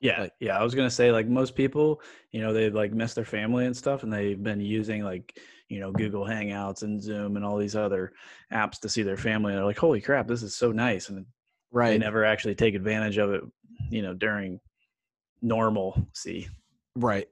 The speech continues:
Speaker 2: Yeah, people are, like, so scared to adopt technology, so it's, like, kinda nice to see that it's, uh, I don't know, like, it's, it's the last resort, but it's like,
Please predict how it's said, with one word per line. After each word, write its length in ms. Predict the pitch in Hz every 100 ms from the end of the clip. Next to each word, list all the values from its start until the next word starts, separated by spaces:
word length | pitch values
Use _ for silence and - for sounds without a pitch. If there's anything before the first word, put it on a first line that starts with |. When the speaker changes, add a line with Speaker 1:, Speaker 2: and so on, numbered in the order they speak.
| -
Speaker 2:
Yeah, 160 | 156 120
people 260 | 180 160
are, 80 | 135
like, 140 | 120
so 160 | - 135
scared 400 | - - 104 101
to 100 | 98
adopt 320 | 95 95 95
technology, 680 | - 98 92 92 95 101 101
so 160 | -
it's, 140 | 92 -
like, 200 | 95 82
kinda 200 | 110 95
nice 380 | 87 90 90 -
to 220 | 95 87
see 460 | - - 104 98 90
that 260 | 90 87
it's, 360 | 87 78 - 95
uh, 380 | 90 76 78 80 _ _ _ _ _ _ _ _ _ -
I 60 | 110
don't 100 | 95
know, 160 | 95
like, 160 | 98 127
it's, 200 | 135 - 175
it's 180 | 143
the 160 | - 123
last 340 | 117 120 117
resort, 560 | 117 95 113 110 104 110
but 100 | 113
it's 140 | 113
like, 220 | 123 107